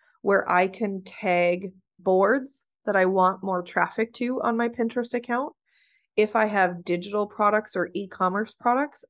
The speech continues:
I can tag the actual product in some of those so they can shop right from the idea pin.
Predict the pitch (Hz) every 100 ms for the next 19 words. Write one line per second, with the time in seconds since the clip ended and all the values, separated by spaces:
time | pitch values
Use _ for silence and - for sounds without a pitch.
0 | 175 175 185 175 - - 175 170 196 247
1 | 247 _ _ - - 175 - 185 170 -
2 | - 175 202 294 - - 262 254 262 262
3 | 262 285 277 190 180 180 175 - - 190
4 | 185 247 - _ 247 254 269 262 247 247
5 | 240 226 240 247 247 262 269 285